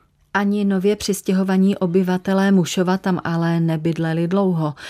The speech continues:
Stavba soustavy novomlýnských nádrží znamenala rozhodnutí o demolici vesnice a vystěhování jejich obyvatel. Z původní zástavby zůstal jen jeden osamělý svědek minulosti.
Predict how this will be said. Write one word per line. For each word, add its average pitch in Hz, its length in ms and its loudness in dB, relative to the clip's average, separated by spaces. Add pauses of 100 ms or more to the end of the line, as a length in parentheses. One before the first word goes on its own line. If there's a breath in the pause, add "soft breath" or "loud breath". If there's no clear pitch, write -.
(320 loud breath)
Stavba 214 680 0
soustavy 180 640 -2
novomlýnských 175 880 0
nádrží 170 560 -2
znamenala 180 520 0
rozhodnutí 180 720 -2 (100)
o 160 160 -2
demolici 156 640 -4
vesnice 165 640 -4 (360 loud breath)
a 240 100 0
vystěhování 190 960 2
jejich 170 400 0
obyvatel. 165 720 0 (440 loud breath)
Z - 140 -10
původní 247 600 2
zástavby 202 760 -2
zůstal 165 540 -4
jen 156 360 -2 (280)
jeden 208 440 -2 (120)
osamělý 165 680 -4
svědek 151 540 -6 (160)
minulosti. 147 640 -4